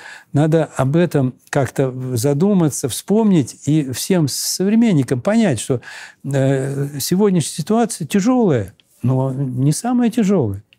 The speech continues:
Были хуже времена. Сегодня всё-таки у нас свобода, мы говорим спокойно обо всём. Конечно, электронная вся эта, э, э, технология нас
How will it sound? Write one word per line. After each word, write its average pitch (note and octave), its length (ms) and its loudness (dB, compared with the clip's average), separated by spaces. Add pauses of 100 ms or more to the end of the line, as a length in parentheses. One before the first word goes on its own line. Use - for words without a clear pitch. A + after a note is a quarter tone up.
(280)
Были E3+ 320 2
хуже G#3+ 460 2
времена. G3 560 2
Сегодня G#3+ 460 0
всё-таки F3+ 360 -2
у F3+ 40 2
нас E3+ 180 2
свобода, E3 500 0
мы A#2+ 160 0
говорим B2 440 0
спокойно B2 520 -2 (360)
обо A#2+ 240 0
всём. A2 320 -2 (200)
Конечно, A#2 300 -2
электронная A#2 640 0 (500)
вся A#2+ 220 -2
эта, G#2+ 280 -2 (200)
э, G#2+ 220 -2 (460)
э, A2 760 -2 (220)
технология A2+ 580 0
нас G#2 260 -2